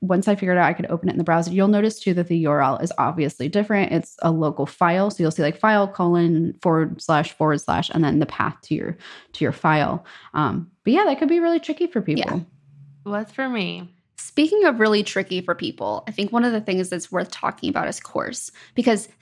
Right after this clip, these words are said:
Speaker 2: this, I think I run into cors issues all the time, and I,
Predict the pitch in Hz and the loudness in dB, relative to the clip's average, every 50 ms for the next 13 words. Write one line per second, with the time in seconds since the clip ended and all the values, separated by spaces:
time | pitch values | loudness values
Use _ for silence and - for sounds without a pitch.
0 | _ - 233 254 247 - - - - _ _ _ - 208 208 - 214 214 214 208 | _ 0 0 0 0 -2 -8 -12 -14 _ _ _ -2 -2 0 2 2 2 2 2
1 | - - 202 196 190 196 196 202 208 - 202 - - 185 180 190 - 208 - - | 2 0 2 2 2 2 2 2 0 -2 -4 -4 -2 -2 -2 0 -2 -2 0 0
2 | 247 254 247 - - 185 185 185 190 208 - - 196 185 185 247 294 - 190 185 | 0 0 0 2 2 2 4 4 2 0 0 2 2 2 4 2 2 2 0 0
3 | 180 175 | -2 -2